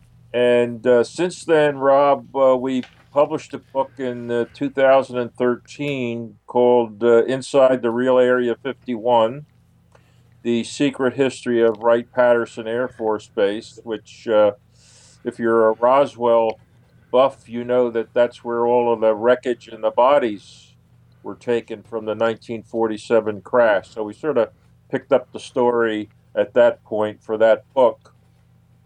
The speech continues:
And, uh, this year, uh, two, about two months ago, we published it, uh, came out, uh, our latest book called The Children of Roswell,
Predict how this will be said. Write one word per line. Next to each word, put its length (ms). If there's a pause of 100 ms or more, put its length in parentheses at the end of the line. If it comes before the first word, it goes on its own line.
(340)
And, 420
uh, 300 (760)
this 380
year, 680 (340)
uh, 300 (920)
two, 260
about 300
two 140
months 340
ago, 400
we 500 (540)
published 480
it, 160 (120)
uh, 440 (720)
came 240
out, 320 (120)
uh, 320
our 200
latest 420
book 240
called 300
The 80
Children 480
of 160
Roswell, 720